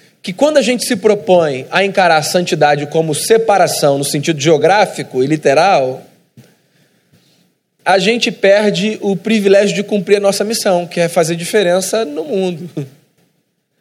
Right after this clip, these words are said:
Esse negócio, no período monástico, foi tão forte, por exemplo, que muitos, imbuídos de boa vontade, de boa intenção,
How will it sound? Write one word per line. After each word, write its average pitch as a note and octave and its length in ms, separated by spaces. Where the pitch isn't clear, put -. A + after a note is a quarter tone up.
Esse A3+ 200
negócio, B3+ 560
no G3+ 100
período A3 300
monástico, G3+ 440
foi G#3 120
tão B3+ 180
forte, C4 460
por F#3+ 140
exemplo, E3 580
que A#3+ 100
muitos, A#3 680
imbuídos B3+ 520
de F#3+ 100
boa G#3+ 280
vontade, G3 560
de D#3 80
boa F#3+ 160
intenção, D#3 640